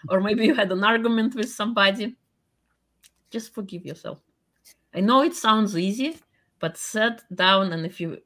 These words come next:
establish this as a practice, as a way of living and being, you will be on, on your way to be a happier,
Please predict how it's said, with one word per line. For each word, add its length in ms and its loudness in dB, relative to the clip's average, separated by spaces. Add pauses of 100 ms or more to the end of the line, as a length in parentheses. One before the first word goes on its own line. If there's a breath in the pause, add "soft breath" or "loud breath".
establish 640 -4
this 220 -6
as 120 -8
a 60 -8
practice, 580 -6
as 140 -12
a 60 -10
way 220 -2
of 120 -6
living 480 -8
and 240 -10
being, 440 -6 (640)
you 180 -4
will 180 -2
be 200 0
on, 320 -4 (140)
on 220 -2
your 120 -2
way 360 -2
to 140 -12
be 260 -4
a 180 -6
happier, 480 -6